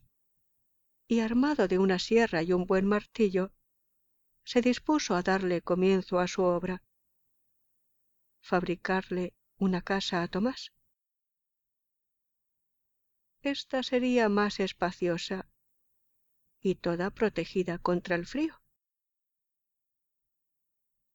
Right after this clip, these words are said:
Tomasito, siempre inteligente y dócil, esta vez comprendió y aceptó de buen grado que la casa era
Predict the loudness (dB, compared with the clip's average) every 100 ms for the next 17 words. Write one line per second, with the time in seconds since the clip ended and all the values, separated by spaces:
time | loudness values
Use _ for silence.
0 | _ _ _ _ _ _ _ _ _ -4
1 | -4 -4 -2 -2 0 0 0 -2 _ _
2 | _ _ _ _ _ -6 0 2 2 2
3 | 2 2 0 0 0 0 2 2 4 4
4 | 2 0 -2 -8 _ _ _ _ _ _
5 | _ _ _ _ _ _ -8 -6 -6 0
6 | 2 0 -4 _ 2 2 2 -2 -2 -6
7 | -8 _ _ _ _ _ _ _ _ _
8 | _ _ 2 2 2 -2 -2 0 2 2
9 | 0 0 2 0 0 -2 -2 0 2 2
10 | 2 0 -2 0 0 -2 -4 -10